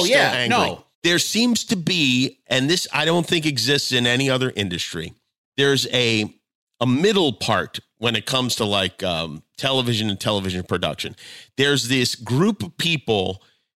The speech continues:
Speaker 1: between the people on the top and the people who actually make the shows,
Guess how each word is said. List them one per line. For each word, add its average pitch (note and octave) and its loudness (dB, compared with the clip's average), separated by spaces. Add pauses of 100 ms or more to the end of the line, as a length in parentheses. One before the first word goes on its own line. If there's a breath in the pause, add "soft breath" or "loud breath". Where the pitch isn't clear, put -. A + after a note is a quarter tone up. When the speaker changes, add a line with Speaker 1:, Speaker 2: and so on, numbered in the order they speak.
(200)
Speaker 1:
between F3 0
the B2+ -6
people D3+ -2
on C3 2
the A#2+ -2
top B2 0
and A2 0
the G#2 0
people B2 -2
who A2 0
actually A2 0
make G2+ 0
the - -6
shows, E2+ 0